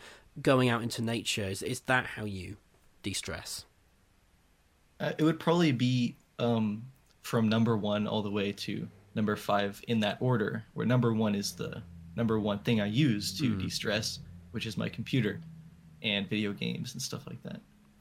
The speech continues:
Speaker 1: I-, is that simply 'cause they're the nearest things to you, and it, it, to an extent, is it convenience?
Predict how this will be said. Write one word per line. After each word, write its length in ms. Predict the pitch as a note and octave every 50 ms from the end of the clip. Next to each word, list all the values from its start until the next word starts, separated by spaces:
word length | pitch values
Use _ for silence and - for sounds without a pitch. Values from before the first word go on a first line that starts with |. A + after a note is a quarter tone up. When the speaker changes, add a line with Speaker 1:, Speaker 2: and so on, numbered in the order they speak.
| - - - - - - - -
Speaker 1:
I-, 20 | E3+
is 300 | D#3+ A2+ C3 D3+ C3+ C3
that 320 | E3+ D#3 C#3+ - - -
simply 300 | - - - C3 B2 C3
'cause 160 | B2+ B2+ -
they're 240 | - B2+ A#2+ A#2 A2+ - - - _ -
the 120 | C#3 C3+ C3
nearest 400 | C3 C3 C3 B2+ B2 B2 - -
things 220 | - A#2 A2 G#2 -
to 140 | - C3+
you, 280 | A#2+ A2 G#2+ G2+ G2 G2
and 100 | F#2+ F#2
it, 140 | F#2 G2+ -
it, 260 | - B2 B2+ D3+ -
to 120 | - D3+
an 60 | C#3 C3+
extent, 580 | C3 - - - - - D#3 D3+ D#3+ E3 - -
is 80 | D#3+
it 100 | E3 D3
convenience? 800 | - F3 E3 D#3 E3+ F3+ F#3 G3 G#3+ A3 G#3+ - - - -